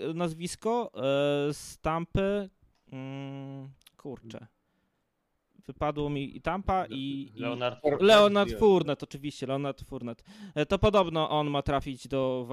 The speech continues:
Speaker 1: Vikings, gdzieś tam się Vikings do niego przymierzają i jeszcze tam jakiś, e, kilku weteranów przyglądają. E, ale chyba, e, ostatnim cennym nazwiskiem, które pozostało na rynku, e, przynajmniej nie trenującym, e, jest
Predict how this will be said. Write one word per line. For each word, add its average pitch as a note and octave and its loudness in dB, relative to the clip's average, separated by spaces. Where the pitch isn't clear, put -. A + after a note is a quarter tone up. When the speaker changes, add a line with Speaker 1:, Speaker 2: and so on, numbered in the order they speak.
Speaker 1:
Vikings, C#3+ -4
gdzieś B2+ -8
tam C3 -8
się C3 -8
Vikings C3 -4
do C3 -2
niego C3 -4
przymierzają E3+ -2
i F3 -2
jeszcze F#3 0
tam D3 -2
jakiś, C#3 -8
e, B2+ -2
kilku C#3 -6
weteranów C3+ -6
przyglądają. C3+ -2
E, C#3+ 0
ale G3+ 8
chyba, F#3+ 6
e, D3+ 4
ostatnim D#3 0
cennym D3+ 2
nazwiskiem, D3+ -2
które C#3 -4
pozostało C#3+ -2
na C#3 -2
rynku, C#3+ -2
e, B2 -6
przynajmniej D#3+ 0
nie F3+ 4
trenującym, F3 4
e, C3+ -2
jest D3+ 4